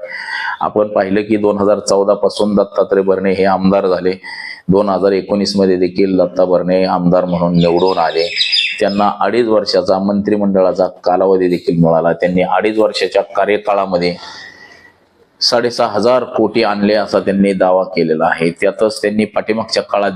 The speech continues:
देखील, म्हणजे मी, त्यांनी असं सांगितलं की मी टोटल सगळा निधी हा दहा हजार कोटी आणलेला आहे, परंतु हे इंदापूर तालुक्यामध्ये जी काय कामं झाली, यामध्ये आपल्याला दहा हजार कोटीचा निधी कुठं कुठं दिसतोय,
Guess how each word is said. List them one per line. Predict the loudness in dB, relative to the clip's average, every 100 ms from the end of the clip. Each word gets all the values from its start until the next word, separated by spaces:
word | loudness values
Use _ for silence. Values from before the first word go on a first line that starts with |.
| -2
देखील, | -2 -2
म्हणजे | 0 0 2
मी, | 0 -2 -4 -2
त्यांनी | 0 0
असं | 0 -2
सांगितलं | -2 0 0 0 0 0
की | 0
मी | 2 2 2 -4 -12 -4
टोटल | -2 0 0 0
सगळा | 0 2 2
निधी | 2 0 0
हा | 0 -2 0 -2
दहा | -2 -2
हजार | -2 0 0 0
कोटी | -4 0
आणलेला | -2 0 -2 -2
आहे, | -4 -4 -10 -10 -14 -12 -12 -14 -2
परंतु | 0 0 -2
हे | 0 2
इंदापूर | 2 2 0 0 -2 0
तालुक्यामध्ये | -2 -2 0 0 2 0
जी | 2 0
काय | 2 -2
कामं | 0 -2 0 0
झाली, | 0 0 0 0 -2
यामध्ये | 0 0 2 2
आपल्याला | 0 0 0 2
दहा | 0 0
हजार | 0 -2
कोटीचा | 0 -4 -2 0 0
निधी | 0 0 -2 -2
कुठं | -2 0
कुठं | 0 0
दिसतोय, | -2 -6 -2 -2